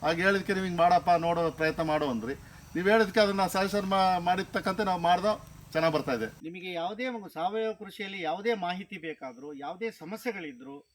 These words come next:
Speaker 2: ಎನಿ ಟೈಮ್ ನಮ್ಮ ನಂಬರ್ಗೆ ಸಂಪರ್ಕಿಸಿ. ಸಿಕ್ಸ್ ತ್ರೀ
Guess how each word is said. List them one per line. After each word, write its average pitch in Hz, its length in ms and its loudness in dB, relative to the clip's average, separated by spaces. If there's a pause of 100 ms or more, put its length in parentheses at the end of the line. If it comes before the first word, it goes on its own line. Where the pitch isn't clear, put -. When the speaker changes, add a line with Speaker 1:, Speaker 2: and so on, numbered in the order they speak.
Speaker 2:
ಎನಿ 233 220 -8
ಟೈಮ್ 269 300 -10
ನಮ್ಮ 185 180 -14
ನಂಬರ್ಗೆ 170 440 -10
ಸಂಪರ್ಕಿಸಿ. 147 640 -14 (240)
ಸಿಕ್ಸ್ 180 220 -18
ತ್ರೀ 262 420 -8